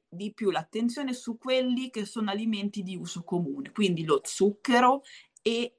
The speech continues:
i grassi che derivano principalmente anche da, ehm, ripeto, eh, alimenti industriali come cracker, cornetti, eh, merendine, ehm,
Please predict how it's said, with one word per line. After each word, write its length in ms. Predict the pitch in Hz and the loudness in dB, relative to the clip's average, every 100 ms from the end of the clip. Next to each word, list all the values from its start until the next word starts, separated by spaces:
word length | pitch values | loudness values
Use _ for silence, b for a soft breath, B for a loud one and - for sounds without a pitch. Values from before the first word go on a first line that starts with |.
| _ | _
i 260 | 180 165 - | -8 -8 -6
grassi 720 | 160 165 151 - - 262 302 | 0 0 0 -6 -2 -2 -2
che 140 | 175 | -4
derivano 520 | 170 175 151 139 - _ | -2 -2 -2 -4 -8 _
principalmente 800 | 151 151 - 170 160 151 151 156 | -8 -4 4 4 4 -2 0 6
anche 420 | 143 143 - 165 | 6 4 -4 -6
da, 380 | 147 143 143 - | -2 -2 -2 -6
ehm, 580 | 143 147 143 - - - | -10 -10 -10 -10 -10 -10
ripeto, 480 | - 196 139 147 - | -8 -8 -6 -8 -8
eh, 240 | 139 147 | -4 0
alimenti 520 | - 165 160 147 156 | 0 0 -2 -8 -10
industriali 680 | 151 139 143 - 131 - 131 | -14 -14 -16 -10 -6 -6 -8
come 200 | 123 123 | -16 -18
cracker, 640 | - 147 139 - 139 143 | -12 -8 -8 -6 -8 -8
cornetti, 800 | - 143 139 135 - - 143 143 | -8 -8 -4 -6 -8 -8 -4 -2
eh, 180 | 143 135 | -2 -2
merendine, 840 | 143 147 151 151 135 143 143 147 147 B - | -4 -6 -6 -8 -12 -8 -4 -4 -6 B -4
ehm, 580 | 139 120 123 135 - | -2 -2 -2 -6 -6